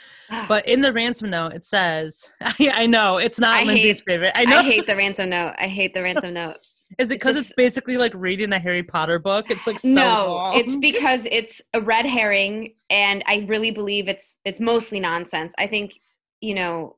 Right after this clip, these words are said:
Speaker 1: someone spent a lot of time in that house writing a note that was just pure nonsense, and it
Speaker 2: Yeah.
Speaker 1: is, but go ahead.
Speaker 2: It's like reading the lyrics to I Am the Walrus by the Beatles.
Speaker 1: Oh my
Speaker 2: <laughs> Like
Speaker 1: God, it's literally like that. It's like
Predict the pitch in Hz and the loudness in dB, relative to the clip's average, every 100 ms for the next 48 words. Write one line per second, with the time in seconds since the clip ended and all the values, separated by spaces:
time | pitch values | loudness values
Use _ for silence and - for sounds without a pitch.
0 | _ - 247 233 226 - 180 175 180 180 | _ -12 -8 -8 -8 -6 -6 -2 -2 -2
1 | 202 180 170 170 170 - 190 165 170 165 | -6 -2 -2 -2 -8 -10 -6 -6 -4 -4
2 | 170 175 180 175 180 180 175 170 170 180 | -4 -10 -8 -6 -6 -8 -8 -6 -4 -6
3 | _ _ 185 - 175 180 - - 180 165 | _ _ -8 -8 -10 -16 -16 -10 -8 -6
4 | 170 170 170 156 - 165 165 78 165 170 | -8 -10 -14 -14 -16 -14 -12 -12 -8 -6
5 | 151 156 - _ _ _ _ _ _ _ | -4 -6 -12 _ _ _ _ _ _ _
6 | 190 208 202 170 - _ - 226 285 269 | -6 -2 -2 -4 -12 _ -10 -4 -2 0
7 | 233 233 240 180 208 185 185 185 180 - | 0 2 2 2 -2 0 0 -2 -4 -4
8 | 175 185 180 175 165 165 165 156 160 - | -2 0 0 -2 -2 -2 0 -2 -6 -8
9 | 160 156 160 160 151 147 170 233 254 269 | -8 -8 -8 -8 -6 -6 0 4 6 8
10 | 359 415 240 233 415 523 - 285 330 339 | 6 6 6 6 6 4 2 0 4 4
11 | 370 415 392 370 339 320 311 311 277 233 | 4 4 4 4 4 2 2 0 0 2
12 | - 240 - 269 247 226 - | 0 -2 -2 0 2 0 -2